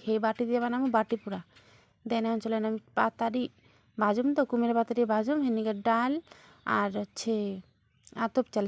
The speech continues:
সুন্দর করে নিপাস করে বাইটে নেবো। আগে আতপ চাল দিয়ে বাটা ধরছি, এখন একটা কথা কই, আতপ চাল যেন আপনারা বাটবেন, বেশি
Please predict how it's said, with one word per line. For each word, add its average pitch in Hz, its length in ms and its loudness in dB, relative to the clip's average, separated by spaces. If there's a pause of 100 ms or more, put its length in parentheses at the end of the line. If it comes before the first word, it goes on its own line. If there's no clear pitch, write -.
সুন্দর 233 300 0
করে 226 180 0
নিপাস 233 440 0
করে 220 140 0
বাইটে 220 280 0
নেবো। 214 220 -2 (240)
আগে 233 160 -4
আতপ 254 260 0
চাল 262 140 -2
দিয়ে 240 140 2
বাটা 247 180 2
ধরছি, 262 300 0 (520)
এখন 247 200 2 (100)
একটা 247 160 -2
কথা 240 260 0
কই, 202 140 -4 (100)
আতপ 247 280 -2
চাল 247 160 0
যেন 247 140 0
আপনারা 247 280 -2
বাটবেন, 226 420 2 (500)
বেশি 233 300 0